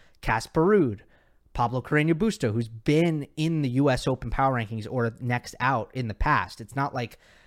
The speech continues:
P C B's been, you know, off the radar on, on a hard court coming to the U S Open. No, he's made the semis there twice. Um, in fact, I'm pretty sure last year he might have snuck in at, like, number ten or something.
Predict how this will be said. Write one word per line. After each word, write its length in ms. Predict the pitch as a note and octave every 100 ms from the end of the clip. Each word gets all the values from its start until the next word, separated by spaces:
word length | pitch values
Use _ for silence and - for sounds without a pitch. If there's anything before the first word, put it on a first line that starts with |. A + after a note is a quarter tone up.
| _ -
P 160 | D3+
C 160 | - A#2+
B's 300 | C3 C3+ A#2
been, 440 | A#2+ A2 G#2+ G#2+ -
you 120 | B2
know, 320 | A2+ G#2 - _ -
off 220 | C3 -
the 80 | A2
radar 400 | B2+ B2+ G#2 G2+
on, 180 | G2+ -
on 140 | G#2+
a 60 | G2
hard 280 | B2 C#3
court 260 | - A2+ -
coming 200 | B2 A#2
to 80 | G#2+
the 80 | G2+
U 140 | G2
S 120 | F#2+
Open. 280 | C#3+ - G#2
No, 180 | C#3 A#2+
he's 140 | G2+
made 160 | A#2 G#2+
the 40 |
semis 360 | - C#3 C#3 -
there 160 | F#2+ -
twice. 480 | D3+ C3+ - - - - - _ -
Um, 420 | A#2 A2+ G#2+ G#2+ -
in 80 | B2
fact, 280 | D#3 C3+
I'm 100 | B2
pretty 180 | A2+ D#3
sure 160 | - B2
last 340 | A2+ C3+ -
year 160 | A#2 G2+
he 100 | A2+
might 200 | A#2 C3+
have 80 | -
snuck 260 | A2+ -
in 80 | C#3
at, 100 | A#2
like, 160 | G2 A#2+
number 220 | A2+ G#2
ten 240 | - D#3
or 80 | C3
something. 400 | - G2 -